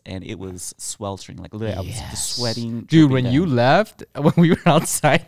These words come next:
Speaker 2: your sh-, your shirt was just drenched.
Speaker 1: No, it was like a, it was like, I felt like I was in Korean spa, man. I felt like it was a
Speaker 2: Yeah,
Speaker 1: sauna.
Speaker 2: man. I, it was
Speaker 1: Um,
Speaker 2: hot. And, uh, I mean, we, we're kinda digressing, but, uh, the, the event was, was, uh,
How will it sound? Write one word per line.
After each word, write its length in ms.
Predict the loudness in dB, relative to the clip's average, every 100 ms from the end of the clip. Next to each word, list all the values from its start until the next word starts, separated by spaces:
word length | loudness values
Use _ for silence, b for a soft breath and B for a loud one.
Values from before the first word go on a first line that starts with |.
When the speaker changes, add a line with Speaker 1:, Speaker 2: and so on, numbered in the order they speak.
| -6
Speaker 2:
your 220 | -2 -4
sh-, 360 | -4 -10 -10 -14 _ -16 -14 -2
your 140 | 0
shirt 320 | 0 2 2 2
was 160 | 0
just 240 | -2 -2 -4
drenched. 800 | -2 4 6 6 4 -2 -14 -18 _ _
Speaker 1:
No, 100 | -8
it 80 | -6
was 180 | -6 -6
like 160 | -8 -6
a, 220 | -4 -4
it 20 |
was 100 | -6
like, 140 | -6 -6
I 40 | -8
felt 180 | -8 -8
like 100 | -6
I 40 |
was 100 | -8
in 60 | -8
Korean 240 | -8 -6
spa, 340 | -6 -6 -6 -6
man. 220 | -8 -10
I 20 |
felt 180 | -10 -10
like 100 | -8
it 120 | -8
was 40 | -8
a 20 |
Speaker 2:
Yeah, 40 |
Speaker 1:
sauna. 400 | -6 -6 -6 -8
Speaker 2:
man. 500 | -14 -20 _ -20 -16 -8
I, 100 | -6 -2
it 60 |
was 240 | 0 0 -2
Speaker 1:
Um, 60 | -4
Speaker 2:
hot. 480 | -2 0 0 -4 _ _ _ _ _
And, 400 | -4 -2 -2 -2
uh, 680 | -2 0 0 -2 -2 -4 -6 -2
I 80 | 0
mean, 180 | 2 0
we, 160 | -2 -4
we're 140 | -4
kinda 220 | -4 -4
digressing, 540 | -4 -2 -2 -4 -4 -6
but, 180 | -6 -4
uh, 220 | -2 -2
the, 240 | -2 -6
the 240 | -4 -4 -2
event 240 | -2 -4
was, 260 | -4 -4 -6
was, 320 | -6 -6 -2
uh, 380 | -2 -2 -4